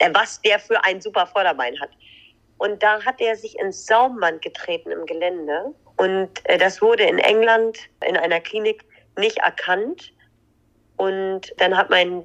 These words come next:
also Heinchen, mein Stiefpapi, hat ihn dann abgeholt von da. Und er ist dann nach Tschechien in die Klinik gegangen und da war es schon zu spät.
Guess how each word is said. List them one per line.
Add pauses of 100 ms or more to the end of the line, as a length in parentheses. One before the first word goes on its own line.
also
Heinchen,
mein
Stiefpapi,
hat
ihn
dann
abgeholt (680)
von
da.
Und
er
ist
dann
nach
Tschechien
in
die
Klinik
gegangen
und
da
war
es
schon
zu
spät.